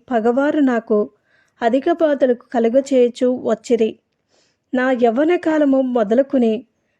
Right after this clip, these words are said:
నాకు అధిక బాధలకు కలుగచేయుచు వచ్చిరి. అయినను వారు నన్ను జయింపలేకపోయిరి. దున్నువారు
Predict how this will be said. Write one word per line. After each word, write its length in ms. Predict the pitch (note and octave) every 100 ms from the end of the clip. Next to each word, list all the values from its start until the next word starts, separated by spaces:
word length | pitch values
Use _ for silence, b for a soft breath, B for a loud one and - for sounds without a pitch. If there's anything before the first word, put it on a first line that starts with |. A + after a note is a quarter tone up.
| -
నాకు 520 | A#3+ A#3 A#3+ A3+ A3 - -
అధిక 340 | A3+ A3 B3+ D#4+
బాధలకు 640 | C4+ B3+ A3+ A3 G#3+ A#3+
కలుగచేయుచు 1040 | A3+ A#3 A3 A#3+ C#4 C4+ A#3+ A#3 A#3+ A3+ -
వచ్చిరి. 580 | - G#3+ - A#3 A3 - _ -
అయినను 520 | B3 C4+ E4+ F4 E4+
వారు 400 | D#4 A#3+ A#3 B3
నన్ను 480 | B3 A#3 A3 A3+ A3+ -
జయింపలేకపోయిరి. 1400 | A#3+ B3 B3 D4+ D4 C#4+ C4+ B3 - A3+ A3+ A3+ A3 - _ _ _ _ _ G#3
దున్నువారు 840 | B3+ C4 E4 F4 D#4+ D#4+ C4 B3